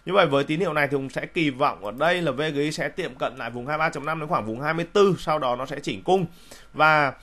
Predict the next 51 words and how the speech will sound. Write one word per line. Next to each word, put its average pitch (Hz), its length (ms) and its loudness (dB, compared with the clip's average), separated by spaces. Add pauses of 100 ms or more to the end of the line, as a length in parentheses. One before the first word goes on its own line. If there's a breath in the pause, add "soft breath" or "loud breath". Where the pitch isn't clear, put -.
(360 soft breath)
ờ, 143 220 4
nó 143 180 2
break 190 360 4
được 190 100 0
cái 190 100 0
vùng 165 180 0
hai 170 160 0
mươi 175 120 -4
tư 185 100 0
cộng 170 200 0
ở 127 60 -4
đây 170 260 4
thì 139 60 -8
khi 160 120 -8
đó 135 200 2
thì 156 80 -6
chúng 135 160 -10
ta 156 160 0
sẽ 151 280 -8
kỳ 139 140 -2
vọng 113 240 -6
một 107 100 -8
cái 127 100 -10
trend 147 200 -4
kỹ 135 40 -8
thuật 147 220 -6
của 110 120 -10
V 104 60 -12
G 139 240 -2
I 143 120 -2
tương 156 280 0
đối 131 140 0
tốt 226 320 2
cho 147 180 -2
năm 147 180 -2
hai 147 180 -4
nghìn 113 160 -10
không 127 100 -14
trăm 143 200 -2
hai 151 240 0
mươi 151 280 -6
ba. 180 280 4 (260)
Các 165 80 -2
anh 180 80 -2
chị - 160 -6
có 147 80 -4
thể 143 140 -2
xem 165 260 2
lại 165 260 2 (120)
cái, 120 220 0
ờ, 160 240 4